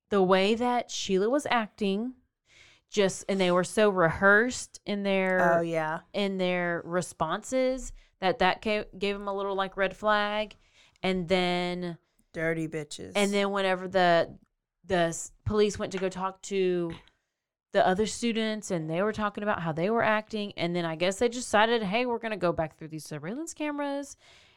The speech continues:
Speaker 1: and that's what they found.
Speaker 2: What?
Speaker 1: Mm-hmm. So Officer Colbank, which was the one I mentioned earlier, she was the one who had first spoken to Sheila, and, you know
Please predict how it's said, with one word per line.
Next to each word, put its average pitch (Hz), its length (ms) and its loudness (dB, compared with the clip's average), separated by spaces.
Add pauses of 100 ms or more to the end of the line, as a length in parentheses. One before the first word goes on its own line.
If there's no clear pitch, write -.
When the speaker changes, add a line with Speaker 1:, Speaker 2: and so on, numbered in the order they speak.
(160)
Speaker 1:
and 185 640 -2 (540)
that's 151 220 -12
what 196 100 -10
they 254 100 -6
found. 339 180 -10 (500)
Speaker 2:
What? 254 920 -6
Speaker 1:
Mm-hmm. 226 920 -12 (160)
So 226 600 2
Officer 254 380 0
Colbank, 311 580 2
which 262 160 -6
was 233 100 -12
the 240 80 -12
one 240 140 -2
I 233 40 -4
mentioned 226 300 -10
earlier, 269 380 0
she 269 320 -2
was 330 240 0
the 269 80 -2
one 233 200 -2
who 208 120 -4
had 202 220 0
first 247 240 2
spoken 240 340 -2
to 202 60 -8
Sheila, 233 500 4 (640)
and, 196 520 -2
you 214 100 -8
know 175 320 -2